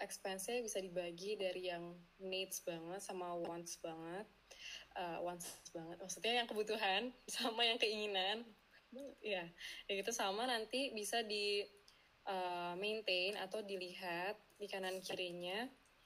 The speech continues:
eh, sesuai budget atau enggak. Terus habis itu kalau misalnya, eh, tadi dana daruratnya belum tercukupi, jadi kan tadi pertama itu emang ha-, harus ada dana darurat ya.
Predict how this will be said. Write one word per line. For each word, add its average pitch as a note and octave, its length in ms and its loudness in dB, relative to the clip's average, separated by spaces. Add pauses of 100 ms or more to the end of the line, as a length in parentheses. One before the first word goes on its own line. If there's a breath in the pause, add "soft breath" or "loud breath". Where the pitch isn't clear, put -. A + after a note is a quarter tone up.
(300 loud breath)
eh, F#3+ 680 4 (200)
sesuai G#3 640 2
budget F#3 400 0
atau F#3+ 280 -4
enggak. E3+ 440 -4 (600 loud breath)
Terus G#3+ 160 -2
habis G3 240 0
itu A#3+ 120 2 (320)
kalau G3+ 240 2
misalnya, G#3 600 -2 (640 loud breath)
eh, G3+ 120 2
tadi G#3+ 440 2
dana G3+ 200 4
daruratnya G3+ 960 0
belum A3+ 440 2 (440)
tercukupi, G#3+ 760 0 (240)
jadi G#3+ 80 2
kan B3+ 160 0
tadi B3+ 160 2
pertama G3 560 0
itu G3+ 160 0 (240)
emang G3+ 160 -2
ha-, G3 200 -8 (120)
harus G3 160 -4
ada F#3+ 160 0
dana F#3 240 0
darurat F3+ 400 -2
ya. E3 160 -6